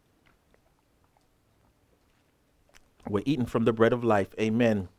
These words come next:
Hallelujah. The Jews, amen, the real learned Jews, amen, believed that the, the tree, amen, was the bread tree.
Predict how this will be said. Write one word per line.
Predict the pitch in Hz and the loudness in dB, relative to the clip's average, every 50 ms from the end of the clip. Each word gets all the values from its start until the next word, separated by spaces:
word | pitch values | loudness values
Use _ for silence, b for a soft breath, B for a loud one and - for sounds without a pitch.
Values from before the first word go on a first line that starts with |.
| - B B B B B B B B B B B B B _ _ _ - - _ - | -20 B B B B B B B B B B B B B _ _ _ -20 -20 _ -4
Hallelujah. | - 117 110 107 110 113 113 117 113 113 | -2 0 0 2 0 0 0 0 0 0
The | 110 117 110 | -2 -4 -8
Jews, | 101 107 127 139 135 127 127 120 117 123 | -6 -2 0 2 2 2 0 -2 -4 -2
amen, | 95 120 127 131 131 123 120 120 | -2 0 0 2 2 4 2 2
the | 117 120 | 2 0
real | 117 131 131 127 | 0 2 2 2
learned | 123 120 131 135 139 135 123 104 | 2 2 2 2 2 2 -2 -4
Jews, | 110 127 143 139 127 113 - - | -2 0 2 2 2 0 -2 -2
amen, | 117 127 131 131 131 123 120 117 | -2 0 0 2 2 2 2 2
believed | 123 120 120 123 135 135 127 123 120 | 0 0 0 0 0 0 0 0 2
that | 123 123 120 120 - | 2 2 2 2 0
the, | 123 123 120 117 113 110 - - - _ - - b b b b b b b b b b _ | 2 2 4 2 2 -2 -4 -12 -20 _ -20 -20 b b b b b b b b b b _
the | - 107 | -4 -4
tree, | - - - 170 165 151 131 127 - | -4 -4 0 2 4 4 4 4 2
amen, | - 123 127 127 131 127 120 120 | 2 2 2 2 2 2 4 4
was | 117 110 | 2 2
the | 113 117 | 2 -2
bread | 110 120 127 131 127 - | 0 4 2 2 2 0
tree. | - - 117 101 90 85 | -2 -4 -2 -2 -2 -4